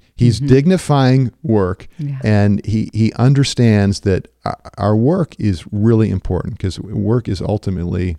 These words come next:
Speaker 1: love. True work is loving a neighbor and loving God,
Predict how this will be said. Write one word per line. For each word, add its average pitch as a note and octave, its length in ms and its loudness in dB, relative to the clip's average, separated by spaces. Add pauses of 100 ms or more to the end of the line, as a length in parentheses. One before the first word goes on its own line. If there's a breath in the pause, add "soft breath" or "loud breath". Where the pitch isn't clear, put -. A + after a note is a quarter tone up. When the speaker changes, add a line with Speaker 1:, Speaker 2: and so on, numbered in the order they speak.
Speaker 1:
love. - 480 -6
True C#3 200 2
work - 320 -6 (280)
is F#2 180 -4
loving G#2 340 2
a G2 40 0
neighbor E2+ 460 -2
and F2+ 140 -4
loving F#2 280 -2
God, E2 460 -6